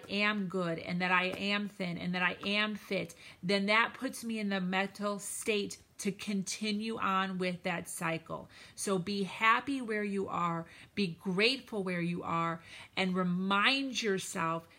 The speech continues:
that you're gorgeous and beautiful and loving and powerful, so that your world will continue to follow those same exact words. See, you are,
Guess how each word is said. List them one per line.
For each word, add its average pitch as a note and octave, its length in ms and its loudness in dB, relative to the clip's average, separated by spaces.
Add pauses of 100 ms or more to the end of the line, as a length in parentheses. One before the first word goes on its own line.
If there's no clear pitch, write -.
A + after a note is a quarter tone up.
(100)
that F#3+ 140 0
you're F#3 200 2
gorgeous G3 720 0
and F3 240 -2
beautiful G3+ 560 -2
and F3+ 340 -4
loving F#3 460 0
and E3+ 180 -4
powerful, F#3+ 920 -2 (220)
so G#3+ 220 2
that G3 240 2
your G#3 380 2
world A3+ 760 2
will G#3 160 0
continue B3+ 1000 -4
to A3+ 180 -6
follow A3+ 840 0 (320)
those G#3+ 640 0
same A3 640 -4
exact F#3 1040 -2
words. E3+ 760 -4 (240)
See, G3+ 220 -4
you B3+ 800 2 (100)
are, G#3+ 720 2